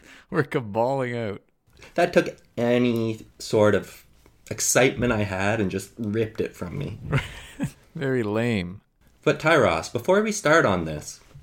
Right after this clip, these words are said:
Speaker 2: I have to give you an M K nineteen ninety-five movie fact.
Speaker 1: Oh yeah, that's true, that's true.
Speaker 2: Did you know that Mortal Kombat song that we know and love
Speaker 1: Mm-mm, yeah.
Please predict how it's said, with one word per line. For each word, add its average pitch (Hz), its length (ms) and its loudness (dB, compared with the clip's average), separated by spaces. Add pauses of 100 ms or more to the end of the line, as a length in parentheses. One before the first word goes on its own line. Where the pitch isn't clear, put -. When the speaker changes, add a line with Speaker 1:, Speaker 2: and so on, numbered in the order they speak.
(400)
Speaker 2:
I 147 60 -4
have 196 160 -2
to - 80 -12
give 139 180 0
you 120 300 4 (180)
an 87 180 -4
M 135 280 -2
K 135 560 4
nineteen 123 380 -2
ninety-five 127 680 2
movie 117 300 2
fact. - 540 -4
Speaker 1:
Oh 107 160 0
yeah, 160 400 -2
that's 110 200 -4
true, 151 460 -4
that's 101 180 -4
true. 143 380 -10 (560)
Speaker 2:
Did 196 220 4
you 208 100 8
know 180 240 6
that 107 400 6 (220)
Mortal 226 680 8
Kombat 226 760 6 (200)
song 135 320 8
that 127 140 4
we 104 80 0
know 120 200 2
and 117 160 2
love 131 540 2
Speaker 1:
Mm-mm, 120 400 -6
yeah. 107 280 0